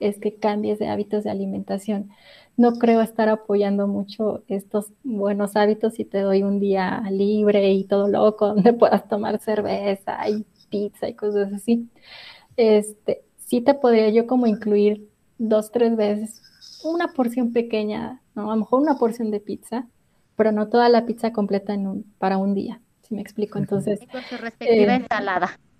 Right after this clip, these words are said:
Speaker 1: Exacto. <laughs> Entonces, esa flexibilidad es la que yo generalmente manejo. No soy tan partidaria realmente de,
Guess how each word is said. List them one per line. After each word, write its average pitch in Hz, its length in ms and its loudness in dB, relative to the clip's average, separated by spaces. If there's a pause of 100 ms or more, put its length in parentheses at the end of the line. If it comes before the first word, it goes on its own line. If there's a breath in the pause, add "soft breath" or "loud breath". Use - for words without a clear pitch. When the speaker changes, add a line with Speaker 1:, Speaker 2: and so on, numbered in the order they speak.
(200)
Speaker 1:
Exacto. 233 580 4 (140)
<laughs> 320 420 0
Entonces, 214 840 4 (920 soft breath)
esa 269 300 8
flexibilidad 233 880 4
es 233 140 6
la 240 160 2
que 233 140 0
yo 208 180 4
generalmente 202 520 0
manejo. 208 680 -2 (100)
No 208 520 4
soy 220 220 2
tan 220 220 0
partidaria 208 640 2
realmente 202 560 0
de, 190 460 -4